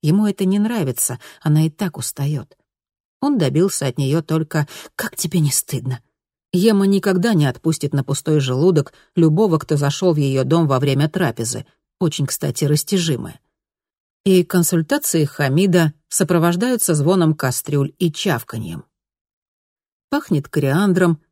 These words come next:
рас-эль-ханут и толченым чесноком. Усы сладострастно подрагивают от запахов, доносящихся из кухни. Махтар хочет в следующем году просить пенсию, но понятия не имеет,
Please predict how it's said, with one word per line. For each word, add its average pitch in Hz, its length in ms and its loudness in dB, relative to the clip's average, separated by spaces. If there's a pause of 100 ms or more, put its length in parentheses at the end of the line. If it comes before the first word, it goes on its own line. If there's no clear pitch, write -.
рас-эль-ханут 170 920 0 (200)
и 190 120 2
толченым 135 600 -2
чесноком. 135 720 -4 (480)
Усы 185 320 0
сладострастно 160 840 0
подрагивают 147 760 0 (240)
от 135 180 0
запахов, 139 460 -4
доносящихся 131 840 -4
из 135 180 -4
кухни. - 460 -10 (800)
Махтар - 360 0
хочет - 360 -6
в - 60 -10
следующем 165 520 0
году 135 300 0
просить - 420 -6
пенсию, 226 540 -2 (260)
но 180 160 2
понятия 190 640 -2
не 135 180 0
имеет, 151 380 2